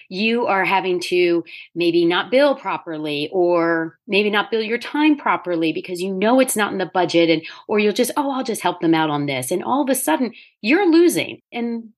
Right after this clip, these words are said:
please let me know if I'm getting this wrong, but we're doing this for a living. We may enjoy it along the way, and I hope you are enjoying it, but we are doing it for a living. And therefore, if you're not creating the income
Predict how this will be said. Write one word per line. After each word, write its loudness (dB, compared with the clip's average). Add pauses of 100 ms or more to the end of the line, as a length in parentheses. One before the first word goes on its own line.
(140)
please 2
let 2
me 2
know 2
if -2
I'm -2
getting 0
this -6
wrong, -4 (220)
but -4
we're 0
doing 2
this -4
for -10
a -4
living. -2 (260)
We 4
may 2
enjoy 2
it 0
along -4
the -4
way, 0
and -2
I -8
hope 0
you -6
are 0
enjoying -6
it, -8 (580)
but 0
we 6
are 6
doing 4
it -2
for -4
a 0
living. -2 (220)
And -2
therefore, 0
if -2
you're 0
not 2
creating -2 (180)
the 0
income -2